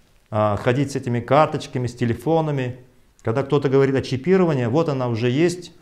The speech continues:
электронное чипирование, там тебе рейтинги,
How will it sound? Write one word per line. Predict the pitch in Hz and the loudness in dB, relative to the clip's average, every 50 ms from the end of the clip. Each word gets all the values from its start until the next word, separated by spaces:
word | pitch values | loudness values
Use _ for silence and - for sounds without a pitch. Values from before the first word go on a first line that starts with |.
| - _ | -8 _
электронное | 123 123 127 127 139 151 139 127 123 120 | 2 2 2 4 2 2 2 2 0 -4
чипирование, | - - - - 175 180 180 180 175 170 170 165 151 - - - - - - | -6 -8 -6 -2 0 2 2 2 2 2 0 -2 -2 -6 -12 -20 -20 -20 -2
там | - 123 123 120 | -2 0 0 0
тебе | - 120 117 113 | -2 0 0 2
рейтинги, | 110 143 170 175 170 165 156 143 135 139 131 - 135 | 4 4 4 4 2 0 -4 -2 -2 -2 -4 -4 -6